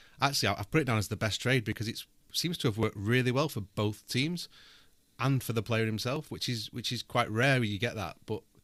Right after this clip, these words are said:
the Chiefs don't seem to be missing him. In fact, they've, they've gone to a more varied offense, and that seems to be working really well. The Dolphins have exploited him. He's got, he's got the most pass yards, most receiving yards in the league.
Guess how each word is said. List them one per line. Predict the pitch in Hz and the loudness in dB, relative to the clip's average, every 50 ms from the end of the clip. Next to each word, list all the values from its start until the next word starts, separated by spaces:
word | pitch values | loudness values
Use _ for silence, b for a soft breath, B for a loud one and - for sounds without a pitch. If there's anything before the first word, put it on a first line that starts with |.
| _ | _
the | _ 113 | _ -4
Chiefs | - - 143 165 170 - - | 0 2 2 2 2 0 -2
don't | - 113 110 - | -2 -2 -2 0
seem | - 117 113 107 | 0 0 0 0
to | - - | 0 -2
be | 95 104 101 98 87 90 87 | 0 0 0 0 -2 -4 -4
missing | 107 113 110 - 117 104 | -4 -2 0 0 0 0
him. | 98 98 113 135 131 | 0 0 0 -2 -2
In | 113 | -4
fact, | 104 - 104 98 | -6 -6 -4 -2
they've, | 113 117 110 95 - - b b b b b b b b | 0 0 0 0 -2 -10 b b b b b b b b
they've | 117 120 110 | 0 0 0
gone | - 110 107 98 | 2 0 -2 0
to | - 113 | 0 0
a | |
more | 104 107 104 101 | 2 2 0 2
varied | 90 110 110 113 110 104 | 2 4 4 4 4 4
offense, | 107 104 - - 117 139 135 | 2 0 -2 0 0 0 0
and | - 110 | 0 -4
that | 107 | -4
seems | - - 117 104 - | -4 -4 -4 -6 -4
to | - | -4
be | 104 | -4
working | 104 98 95 - 98 | -4 -4 -2 -4 -4
really | 92 92 90 85 | -4 -4 -6 -6
well. | 80 92 95 117 131 120 _ _ _ _ _ - - - - - - - | -4 -4 -4 -4 -6 -8 _ _ _ _ _ -18 -18 -18 -20 -20 -8 -6
The | 107 | -4
Dolphins | 98 - 139 165 156 - - 127 101 | 0 2 2 2 2 2 0 0 0
have | 107 92 | 0 0
exploited | 110 107 - - - 113 113 - | -2 -2 -4 -2 -2 -2 -2 0
him. | - 92 | -2 -4
He's | 98 92 - | -4 -6 -8
got, | - - | -10 -10
he's | - 104 | -6 -6
got | 110 - | -4 -4
the | 110 | -2
most | 107 123 143 139 - | 0 2 2 0 0
pass | - 123 107 - - | -2 -2 -2 0 0
yards, | 110 101 101 101 - 95 - | 0 0 0 -2 -4 -8 -4
most | 113 127 131 110 | -2 -2 -2 0
receiving | - - 117 110 101 98 | 0 0 0 0 0 0
yards | 95 98 98 - | 0 -2 -2 -2
in | 98 | -4
the | 95 | -6
league. | 90 92 92 92 95 - - | -4 -6 -6 -6 -8 -12 -14